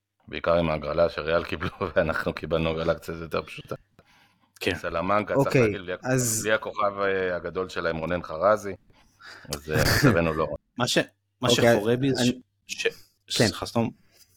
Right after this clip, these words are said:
Speaker 2: הקבו-,
Speaker 1: תום, אתה איתנו? אתה ככה נשמע כאילו אתה
Speaker 2: כן, כן.
Speaker 1: בדיליי.
Speaker 2: לא, הוא שם. מה שחורה לי שהקבוצה הזאת לא מצליחה לייצר מומנטום. אני חזרתי על זה כמה פעמים העונה, היא פשוט לא מצליחה לייצר מומנטום חיובי, שמרים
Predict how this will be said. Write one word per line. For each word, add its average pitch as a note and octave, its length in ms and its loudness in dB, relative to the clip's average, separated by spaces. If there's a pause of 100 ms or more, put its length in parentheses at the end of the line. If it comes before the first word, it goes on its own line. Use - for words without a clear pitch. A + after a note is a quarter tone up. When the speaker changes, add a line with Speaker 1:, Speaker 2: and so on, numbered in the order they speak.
(120)
Speaker 2:
הקבו-, G2 260 -4
Speaker 1:
תום, G#2+ 180 2
אתה E2+ 320 2
איתנו? A#2+ 440 0
אתה G2 420 0
ככה F2+ 160 -6
נשמע F#2+ 260 -2
כאילו G2 160 -6
אתה F#2+ 100 -2
Speaker 2:
כן, E3 100 4
כן. F#3+ 120 -2
Speaker 1:
בדיליי. E2 180 -2 (1400)
Speaker 2:
לא, B2+ 80 0
הוא C#3 80 2
שם. A#2 180 0 (1120)
מה A2+ 80 -2
שחורה A#2 400 2
לי C3 120 4
שהקבוצה - 1120 -6
הזאת G#2+ 240 -2
לא G#2+ 60 -2
מצליחה G2 380 -4
לייצר F2+ 280 -4
מומנטום. F2 380 -8
אני E2+ 100 -10
חזרתי F#2+ 320 -2
על F#2 60 2
זה F2+ 120 -4
כמה F#2+ 200 -2
פעמים F#2 240 -2
העונה, G2 240 0 (140)
היא - 120 -14
פשוט F#2 360 -4
לא F2 60 -6
מצליחה F2 420 -4
לייצר F#2+ 400 -6
מומנטום F#2 440 -12
חיובי, G#2+ 360 -4 (340)
שמרים A#2 560 0